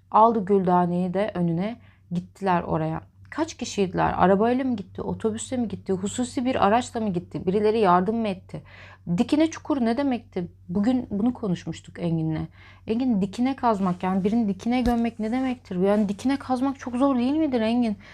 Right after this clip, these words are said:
Yani, e, sen de içinde olmalısın ya, hani dikine nasıl kazacaksın falan. Dediğim gibi Osman Biçer benim kadar bir adam. İşte bir altmış üç boylarındayım. Osman Biçer'in yani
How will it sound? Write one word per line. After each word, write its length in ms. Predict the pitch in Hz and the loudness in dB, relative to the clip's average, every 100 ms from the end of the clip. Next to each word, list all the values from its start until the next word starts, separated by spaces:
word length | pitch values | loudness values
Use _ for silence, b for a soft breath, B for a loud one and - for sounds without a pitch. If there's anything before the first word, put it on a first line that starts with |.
| B B | B B
Yani, 500 | 190 196 208 226 220 - | 2 4 4 2 -2 0
e, 600 | 190 180 165 156 156 156 | 2 2 0 -2 -2 -2
sen 300 | - 202 226 | 4 6 8
de 60 | |
içinde 340 | 226 226 208 202 | 4 2 2 6
olmalısın 580 | 196 190 185 196 - 427 | 6 4 2 -2 -4 -6
ya, 200 | 415 208 | -2 0
hani 260 | 196 196 | 2 2
dikine 340 | 185 185 214 208 | 0 -2 0 0
nasıl 240 | 220 - | -2 -4
kazacaksın 560 | 294 269 208 196 - 185 | -2 0 0 -2 -2 -4
falan. 400 | 190 247 226 254 - b b b b b _ | 2 4 4 0 -12 b b b b b _
Dediğim 320 | 285 311 330 | 0 2 2
gibi 140 | 233 190 | 2 2
Osman 420 | 208 - 254 240 | 0 0 -2 0
Biçer 340 | 233 240 240 | -2 0 0
benim 180 | 240 247 | 2 -2
kadar 360 | - 185 196 220 | -2 0 2 2
bir 140 | 226 | 0
adam. 240 | 180 160 156 | 0 -2 -4
İşte 340 | - - - 165 - | -14 -14 -12 -10 -4
bir 80 | |
altmış 380 | 202 165 - - | -2 -2 -4 -20
üç 160 | - - | -20 -2
boylarındayım. 640 | 180 165 160 156 156 165 | 0 2 0 -2 -4 -4
Osman 380 | 190 - 214 208 | -6 -6 -4 -4
Biçer'in 380 | 208 220 208 208 | -4 -4 -2 -2
yani 200 | 202 | -2